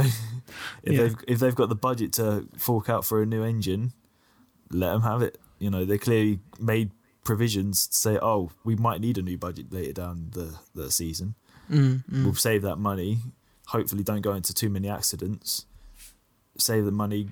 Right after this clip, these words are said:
Speaker 1: put it into a new engine, and then be rapid at the end of the season."
Speaker 2: Yeah.
Speaker 1: You know,
Speaker 2: Lots
Speaker 1: it's,
Speaker 2: of
Speaker 1: it's not just performance game. It's quite smart thinking,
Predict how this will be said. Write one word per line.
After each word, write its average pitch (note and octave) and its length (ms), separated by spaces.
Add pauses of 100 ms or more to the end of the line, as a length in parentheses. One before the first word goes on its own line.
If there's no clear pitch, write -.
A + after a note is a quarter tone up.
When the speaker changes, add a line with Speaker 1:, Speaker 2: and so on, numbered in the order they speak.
Speaker 1:
put A2+ 180
it G2+ 40
into G2+ 220
a G#2 40
new G#2 140
engine, G#2 420
and G2+ 100
then G#2 160
be G#2+ 220
rapid G#2 420
at G2 100
the A2 60
end G#2+ 120
of G2 60
the G2 60
season." G2 420 (560)
Speaker 2:
Yeah. C3+ 340
Speaker 1:
You A#2 100
know, G2+ 100
Speaker 2:
Lots F3+ 280
Speaker 1:
it's, - 340
Speaker 2:
of G#2+ 80
Speaker 1:
it's A2 60 (240)
not B2+ 200
just - 440 (640)
performance - 360
game. E2 200
It's E2+ 120
quite - 260
smart G#2+ 380
thinking, A2 480